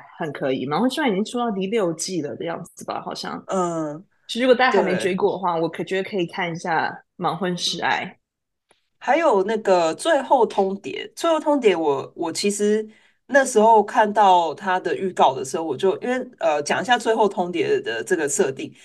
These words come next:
Speaker 2: 最后通牒的设定就是说，呃，他们找了一大堆情侣，然后这些情侣都是有一个很想要结婚，有一个现在还不想结婚。然后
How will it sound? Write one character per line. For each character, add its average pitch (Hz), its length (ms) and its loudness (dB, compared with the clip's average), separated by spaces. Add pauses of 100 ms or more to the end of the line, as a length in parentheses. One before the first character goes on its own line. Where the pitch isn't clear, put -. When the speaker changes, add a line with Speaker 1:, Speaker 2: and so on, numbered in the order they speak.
(160)
Speaker 2:
最 302 140 -2
后 302 80 2
通 277 220 -4
牒 202 140 2
的 156 80 -2
设 190 260 2
定 180 240 0
就 180 160 -4
是 185 180 0
说， 160 420 -6 (280)
呃， 160 360 2 (140)
他 214 220 -2
们 214 180 0
找 135 240 2
了 190 300 -4
一 202 80 -6
大 220 240 6
堆 180 280 4
情 175 280 -4
侣， - 260 -10
然 175 100 0
后 208 60 2
这 240 140 -2
些 247 100 -2
情 190 240 0
侣 170 80 2
都 175 220 2
是 185 280 2 (180)
有 160 200 -6
一 185 120 -8
个 - 200 4
很 - 240 -2
想 139 200 0
要 151 120 -4
结 139 220 -6
婚， 131 260 -4
有 123 180 -2
一 185 80 0
个 196 160 2
现 - 320 0
在 180 220 6
还 190 140 -2
不 - 120 -10
想 - 240 -6
结 - 220 -8
婚。 107 260 -8 (440)
然 170 160 2
后 196 340 6